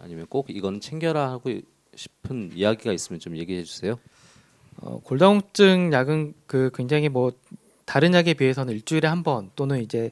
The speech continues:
Speaker 2: 한 달에 한 번 또는 뭐 삼 개월이나 일 년에 한 번 맞는 주사, 이렇게 구성이 돼 있고, 물론 매일 먹는 약도 있습니다. 근데 대부분 먹는 약이 일정한 기간을 두고 먹도록 돼 있기 때문에
Speaker 1: 네.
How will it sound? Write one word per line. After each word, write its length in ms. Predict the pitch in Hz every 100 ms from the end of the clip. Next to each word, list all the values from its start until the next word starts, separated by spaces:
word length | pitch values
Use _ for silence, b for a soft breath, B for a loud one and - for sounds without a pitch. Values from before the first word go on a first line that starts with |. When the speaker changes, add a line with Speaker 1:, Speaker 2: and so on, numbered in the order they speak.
| b b b
Speaker 2:
한 160 | - 185
달에 180 | 190
한 280 | 170 180 190
번 260 | 143 135 170
또는 240 | - 139 123
뭐 180 | 110 117
삼 160 | - 196
개월이나 340 | 208 190 170
일 120 | 117
년에 160 | 139 151
한 80 | 160
번 80 | 143
맞는 200 | 120 120
주사, 300 | 120 143 120
이렇게 400 | 143 - 123 113 B B B
구성이 360 | - 156 160
돼 100 | 143
있고, 160 | 123 127
물론 360 | 113 131 143 139 B B B
매일 180 | 139 165
먹는 220 | 165 156
약도 220 | 147 113 143
있습니다. 360 | 139 113 107
근데 180 | 110 120
대부분 500 | - 131 165 160 156
먹는 300 | 110 123 135
약이 440 | 117 - 147 190 147
일정한 380 | 113 143 139
기간을 420 | 139 135 175 180 170
두고 200 | 147 143
먹도록 380 | 104 - 139
돼 100 | 135
있기 160 | 113 -
때문에 480 | - 107 107 143 139
Speaker 1:
네. 160 | 87